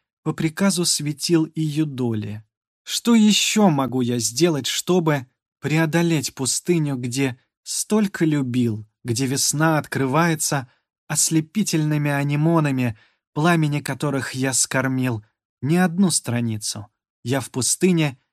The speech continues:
добываю буквы, вот как иные намывают со склонов Шамбалы россыпь особых песчинок, так и я буква за буквой добываю крохи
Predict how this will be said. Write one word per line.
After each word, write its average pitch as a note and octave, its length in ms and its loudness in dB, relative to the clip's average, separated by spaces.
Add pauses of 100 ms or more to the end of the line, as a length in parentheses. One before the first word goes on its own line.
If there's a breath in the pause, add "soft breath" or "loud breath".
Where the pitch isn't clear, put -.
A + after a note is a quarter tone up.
(160)
добываю E3 580 4
буквы, C3+ 640 0 (320 loud breath)
вот E3+ 200 2
как E3+ 280 2
иные E3+ 600 4 (200 soft breath)
намывают E3+ 600 4
со D#3 140 0
склонов F3 540 0
Шамбалы E3 640 2
россыпь D#3 720 0 (340 soft breath)
особых C3+ 580 2
песчинок, B2+ 720 -4 (420)
так F#3 320 -2
и F3+ 80 2
я D3+ 420 2
буква B2+ 760 -2
за A#2 260 -4
буквой B2+ 560 0
добываю C3 600 0
крохи D#3 600 0